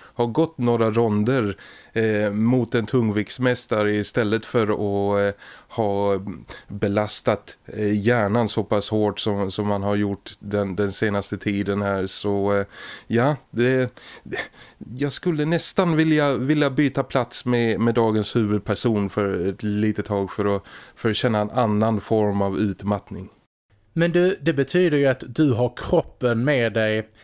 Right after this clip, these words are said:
Speaker 2: jag har hjärnan med mig. Vi är ju i stort sett en person idag, så <laughs> vi kommer kanske klara det. Kanske, kanske, kanske. Vi,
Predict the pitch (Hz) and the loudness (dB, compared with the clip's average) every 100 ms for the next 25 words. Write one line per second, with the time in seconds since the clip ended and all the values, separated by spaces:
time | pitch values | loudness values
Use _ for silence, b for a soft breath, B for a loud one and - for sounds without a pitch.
0 | b 123 127 113 110 104 117 117 123 117 | b 2 2 2 0 2 2 2 0 0
1 | 101 107 110 95 95 90 90 B B B | 0 0 0 -2 -2 -4 -8 B B B
2 | 143 147 185 127 104 113 117 _ - 127 | 0 2 2 2 2 0 0 _ -6 -4
3 | - 180 117 - 147 123 - 165 120 107 | -2 -2 -2 -2 -2 0 0 2 2 0
4 | 101 113 - 196 135 104 104 101 101 78 | -2 -2 0 0 2 2 0 0 0 -2
5 | 95 - - 123 143 120 139 190 - 262 | -8 -6 -2 0 2 -2 -4 -4 2 4
6 | 240 233 - 240 233 226 - 214 220 208 | 4 0 -2 -2 0 -2 0 0 0 -2
7 | 101 98 - - 196 233 240 226 - 208 | -2 -6 -8 -2 0 2 -2 -4 0 2
8 | 214 214 190 - 180 190 - 117 143 170 | 2 0 -2 0 0 0 0 0 0 -2